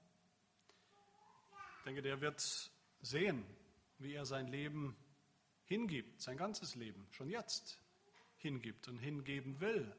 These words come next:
als ein Knecht Gottes, als ein Priester in Gottes Heiligtum. Das noch nicht vollendet ist von unserer Perspektive. Wir sehen es noch nicht in vollendeter Form.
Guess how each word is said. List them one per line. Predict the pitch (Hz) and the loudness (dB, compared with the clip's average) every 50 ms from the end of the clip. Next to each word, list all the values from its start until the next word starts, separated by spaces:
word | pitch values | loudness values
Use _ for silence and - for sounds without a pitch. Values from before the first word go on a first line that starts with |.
| - - | -4 0
als | 143 135 135 131 - - - - | 2 2 4 4 2 0 0 -2
ein | 127 127 120 117 | -2 -4 -2 -4
Knecht | - - - 113 101 - - - | -6 -4 -4 -4 -4 -6 -6 -4
Gottes, | - 113 101 - 107 98 - - | -4 -4 -4 -2 -4 -4 -4 0
als | - 143 139 131 127 - - | 0 0 0 0 -2 -2 -4
ein | 120 117 113 104 107 - - - - - - - | -4 -4 -4 -6 -8 -10 -16 -20 -20 -20 -16 -6
Priester | - 147 143 123 - - - 120 107 - | -2 0 2 2 0 0 -2 -4 -6 -4
in | 139 131 127 117 | -4 -4 -4 -4
Gottes | - 120 117 - 113 107 - - - - - - | -4 -6 -6 -4 -4 -2 -2 -2 -4 -6 -6 -2
Heiligtum. | - 120 120 113 110 - - 120 | -2 -2 -2 -2 -6 -6 -4 0
Das | 139 233 220 | 2 2 4
noch | 233 214 | 6 8
nicht | 202 214 196 - | 8 8 6 6
vollendet | 190 196 208 240 254 233 160 | 4 2 2 2 0 0 0
ist | 127 110 - - - | 0 0 0 0 0
von | - 147 139 | -2 -4 -2
unserer | 135 139 127 131 117 117 110 104 | -2 -2 0 0 0 -2 -2 -2
Perspektive. | - 135 120 - - 131 - 123 110 120 123 | -4 -4 -4 -4 -6 -6 -6 -4 -4 -2 0
Wir | 131 147 | 2 2
sehen | - 220 233 233 | 2 2 2 0
es | 185 135 - | -2 -2 -2
noch | 139 113 120 | -4 -4 -4
nicht | 120 107 | -6 -6
in | 117 120 | -6 -8
vollendeter | 117 - 127 123 127 123 117 107 110 113 | -6 -6 -6 -6 -6 -6 -8 -8 -10 -10
Form. | - - 113 101 | -10 -10 -10 -10